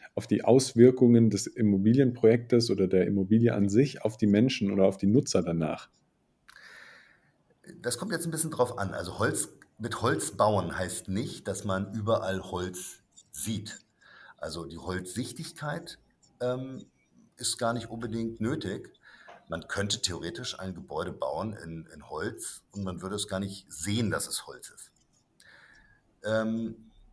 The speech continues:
Speaker 2: ich glaube aber, dass Holz auch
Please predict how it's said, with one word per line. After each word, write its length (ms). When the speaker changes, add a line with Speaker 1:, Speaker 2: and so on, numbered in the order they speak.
Speaker 2:
ich 200
glaube 400
aber, 560
dass 260
Holz 520
auch 500